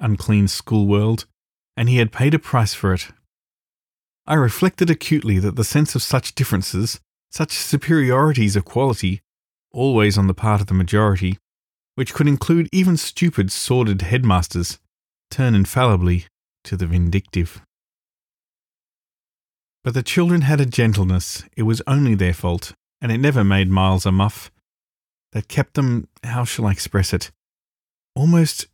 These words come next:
impersonal, and certainly quite unpunishable. They were like the cherubs of the anecdote, who had, morally at any rate, nothing to whack.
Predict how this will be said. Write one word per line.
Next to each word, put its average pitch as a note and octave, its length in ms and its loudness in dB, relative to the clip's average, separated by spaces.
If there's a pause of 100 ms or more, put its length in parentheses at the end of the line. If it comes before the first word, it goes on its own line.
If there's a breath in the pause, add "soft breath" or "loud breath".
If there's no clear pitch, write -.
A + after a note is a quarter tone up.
(200)
impersonal, A#2 840 0 (360)
and A2+ 160 -2
certainly D3+ 420 2
quite - 360 0 (240)
unpunishable. F#2 920 -4 (640)
They D3 120 0
were D#3 100 2
like D3 220 2
the A#2+ 100 -2
cherubs C#3+ 760 0
of G2+ 120 -2
the G#2 120 0
anecdote, F#2+ 560 0 (120)
who A2 140 -4
had, G2+ 300 0 (120)
morally G2 520 0
at F2 60 2
any G2+ 220 4
rate, G2 300 0
nothing D3 400 0
to - 140 -4
whack. B2+ 520 -4